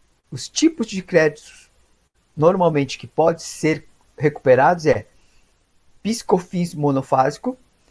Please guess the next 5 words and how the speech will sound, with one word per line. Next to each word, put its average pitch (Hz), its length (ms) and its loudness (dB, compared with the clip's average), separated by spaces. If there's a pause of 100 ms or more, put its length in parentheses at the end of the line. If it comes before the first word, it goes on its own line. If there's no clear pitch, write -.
(760)
contribuição 208 720 2
previdenciária 165 1000 0 (520)
e 277 240 -2 (160)
contribuição 160 680 -4
social. 120 540 -6